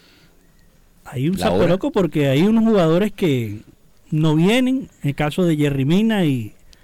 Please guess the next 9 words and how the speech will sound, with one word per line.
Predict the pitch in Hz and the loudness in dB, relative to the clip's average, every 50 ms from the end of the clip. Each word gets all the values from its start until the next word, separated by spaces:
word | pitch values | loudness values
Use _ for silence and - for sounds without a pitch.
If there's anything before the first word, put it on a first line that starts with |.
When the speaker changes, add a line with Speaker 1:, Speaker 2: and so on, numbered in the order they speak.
| - - | -12 -8
Speaker 1:
Luis | 170 151 156 165 160 | -4 -2 -2 -2 -2
Fernando | - 151 143 143 151 170 185 185 | -2 -2 -2 0 0 0 2 2
Muriel, | 180 160 151 175 214 220 - | 2 2 0 0 -2 -4 -6
se, | - 185 160 143 127 123 123 131 - - - - - | -6 -4 -4 -2 -4 -6 -8 -12 -18 -20 -20 -18 -6
según | - 170 156 151 151 | -2 0 0 0 0
su | 139 160 151 | -2 -4 -4
club, | - 175 202 240 - - - - - - - - - - - | 0 0 0 0 -2 -6 -14 -18 -20 -20 -20 -20 -18 -6 -4
están | 185 170 - - 170 175 190 185 190 | -2 -2 0 0 0 0 0 -2 -2
lesionados, | 185 165 175 190 214 220 196 - - 202 185 180 180 185 180 160 127 113 110 - - - - - | 0 2 2 2 2 0 -2 -4 -2 0 0 2 2 0 0 -2 -2 -4 -6 -8 -12 -14 -16 -18